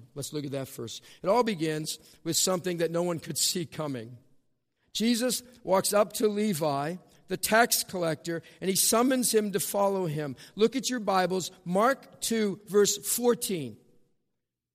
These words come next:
Verse fourteen, he says, "As he, Jesus, walked along, he saw Levi, son of Alphaeus, sitting at the tax collector's booth. 'Follow me,' Jesus told him."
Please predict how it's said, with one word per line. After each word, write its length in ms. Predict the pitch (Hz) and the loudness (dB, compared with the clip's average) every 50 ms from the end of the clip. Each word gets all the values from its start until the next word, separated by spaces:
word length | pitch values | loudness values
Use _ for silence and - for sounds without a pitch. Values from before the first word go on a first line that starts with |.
| _ _ _ _ _ _ - | _ _ _ _ _ _ -6
Verse 260 | 170 185 202 190 - | 0 2 2 2 2
fourteen, 340 | - 208 214 208 - 165 143 | 2 0 0 0 0 -4 -4
he 40 | |
says, 180 | 139 - 180 - - - - | -4 -4 -4 -6 -6 2 6
"As 260 | 214 233 247 208 180 | 6 6 6 6 4
he, 400 | 196 240 277 277 277 254 - - - - | 2 2 2 2 0 -2 -4 -10 -10 -8
Jesus, 640 | 147 165 262 285 269 220 143 165 165 165 - - - - _ - | -2 0 2 2 2 2 0 -2 -4 -6 -6 -8 -10 -14 _ -2
walked 340 | 175 196 220 233 - - 233 | 4 6 6 6 4 4 2
along, 500 | 233 220 196 170 147 139 139 147 170 196 _ _ _ _ _ | 0 0 0 -2 -2 -4 -6 -8 -10 -14 _ _ _ _ _
he 180 | - 233 240 214 | 0 2 4 4
saw 420 | - - - 240 226 220 214 175 - - - | 4 4 4 4 4 4 4 2 0 -6 -12
Levi, 720 | - 185 208 269 320 339 320 214 190 165 156 151 160 175 160 - - | -4 0 4 6 6 6 6 4 2 2 2 2 0 -2 -4 -6 -4
son 280 | - - - 240 247 254 | 0 2 4 4 4 4
of 100 | 240 233 | 4 6
Alphaeus, 680 | 226 226 220 - - - 240 247 233 208 180 170 180 - | 4 4 4 2 0 2 4 4 4 4 2 2 2 2
sitting 540 | - - - - 269 269 269 262 254 220 - - - - | 2 2 2 2 2 4 2 2 0 -2 -6 -8 0 2
at 160 | 220 214 214 | 2 2 2
the 80 | 214 208 | 0 -4
tax 440 | - - 214 233 240 233 - - - | 0 4 6 6 6 6 4 0 -2
collector's 600 | - - 214 214 214 214 214 - 202 202 180 143 | -2 0 2 4 4 4 2 -2 -8 -8 -8 -6
booth. 400 | 135 180 202 180 156 160 - - - - - - | -2 0 2 2 2 -2 -6 -10 -14 -20 -12 -8
'Follow 520 | - - 240 254 269 285 285 285 285 285 | 0 2 4 6 6 6 6 4 2 2
me,' 580 | 254 220 240 294 330 311 254 226 226 226 214 - - - - - - | 2 2 4 4 6 6 4 4 2 0 -2 -6 -12 -18 -18 -8 -2
Jesus 560 | 151 240 269 254 196 196 240 233 - - - | 2 4 4 6 6 4 4 4 4 2 0
told 320 | - - 269 269 247 220 | 2 4 6 6 6 6
him." 220 | 190 190 170 127 | 4 2 0 -2